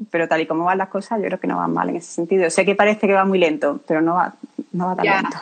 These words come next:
Speaker 1: <laughs>
Speaker 2: En términos científicos va rapidísimo, ¿no? Porque
Speaker 1: Va
Speaker 2: la
Speaker 1: rapidísimo.
Speaker 2: vacuna creo que tarda, una vacuna normalmente son diez años, ¿o cuánto? ¿Sí?
Speaker 1: De media, sí, de media son, o sea, de cinco a diez años, eh,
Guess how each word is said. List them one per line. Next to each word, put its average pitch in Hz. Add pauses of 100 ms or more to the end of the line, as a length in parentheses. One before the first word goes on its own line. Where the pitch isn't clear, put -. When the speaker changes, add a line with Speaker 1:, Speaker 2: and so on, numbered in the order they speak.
Speaker 1:
<laughs> 233
Speaker 2:
En 247
términos 285
científicos 247
va 214
rapidísimo, 185
¿no? 208
Porque 196
Speaker 1:
Va 175
Speaker 2:
la 160
Speaker 1:
rapidísimo. -
Speaker 2:
vacuna 233
creo 220
que 220
tarda, 208 (100)
una 226
vacuna 220
normalmente 202
son 202
diez 190
años, 208
¿o 180
cuánto? 175 (360)
¿Sí? 240 (260)
Speaker 1:
De 175
media, 180
sí, 156
de 160
media 165
son, 170
o -
sea, 147
de 156
cinco 180
a 180
diez 175
años, 202 (260)
eh, 147